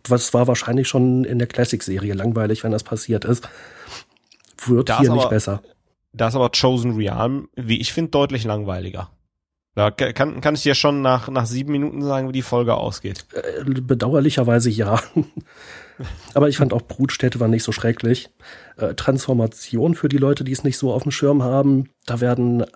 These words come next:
Speaker 1: Archer, Hoshi und T'Pol auf irgendeinem Planeten von, ich weiß nicht, Pflanzensporen oder so,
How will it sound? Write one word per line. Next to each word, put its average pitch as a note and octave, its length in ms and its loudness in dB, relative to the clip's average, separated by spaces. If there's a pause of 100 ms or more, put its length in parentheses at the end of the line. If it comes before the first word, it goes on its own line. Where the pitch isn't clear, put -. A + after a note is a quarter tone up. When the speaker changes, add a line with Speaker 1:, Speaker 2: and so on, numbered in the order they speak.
(160)
Speaker 1:
Archer, D3+ 840 -2
Hoshi D3 460 0
und C#3 280 0
T'Pol D#3+ 600 0
auf D#3+ 140 0
irgendeinem B2+ 220 0
Planeten B2+ 500 2
von, B2+ 380 0 (440)
ich - 80 -12
weiß B2 120 0
nicht, - 180 -12
Pflanzensporen D3 1000 -2
oder C3+ 280 2
so, C3 260 2